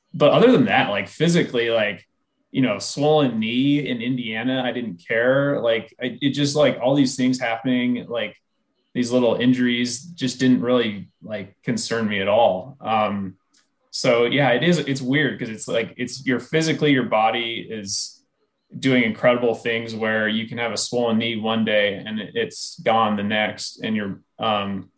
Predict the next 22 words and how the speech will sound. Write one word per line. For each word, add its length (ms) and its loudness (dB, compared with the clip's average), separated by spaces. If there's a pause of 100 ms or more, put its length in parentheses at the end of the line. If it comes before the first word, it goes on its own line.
(280)
but 80 -6
then 180 4
just, 160 2
I 80 4
think 160 0
a 240 0
lot 100 2
of 60 -4
it's 120 -12
mental 500 -6
too. 360 -6
And 120 -4
just, 420 -12 (400)
like, 360 -2 (160)
not, 400 -2 (340)
not 300 0
ha-, 240 -2
like, 140 2
having 280 2
the 80 -4
confidence 600 -6
that, 400 -2